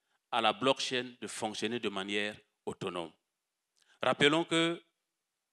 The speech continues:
la première blockchain qui supportait le réseau Bitcoin n'avait pas de contrat intelligent. C'est le deuxième, créé par Ethereum, qui a implémenté la notion de contrat intelligent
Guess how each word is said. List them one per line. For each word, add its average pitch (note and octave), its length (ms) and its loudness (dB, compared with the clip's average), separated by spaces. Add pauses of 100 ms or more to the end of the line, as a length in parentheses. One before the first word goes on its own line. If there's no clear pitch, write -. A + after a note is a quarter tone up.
(240)
la B2 180 2
première D3+ 420 2
blockchain B2+ 680 0 (960)
qui A#2 80 -10
supportait C3+ 500 0
le A#2+ 140 2
réseau A2+ 320 0
Bitcoin G#2+ 600 2 (300)
n'avait A#2 280 -4
pas C3+ 140 0
de B2 80 -2
contrat A2 320 -4
intelligent. F#2+ 520 -4 (1600)
C'est B2 120 2
le A2 120 2
deuxième, A#2+ 680 0 (560)
créé B2+ 240 -4
par A2 320 0
Ethereum, A#2 600 0 (580)
qui E3+ 480 -6
a A#2+ 320 2 (1200)
implémenté C#3+ 600 6
la C3+ 140 10
notion A#2+ 320 0
de A#2+ 100 0
contrat A#2 440 -2
intelligent G#2+ 640 -2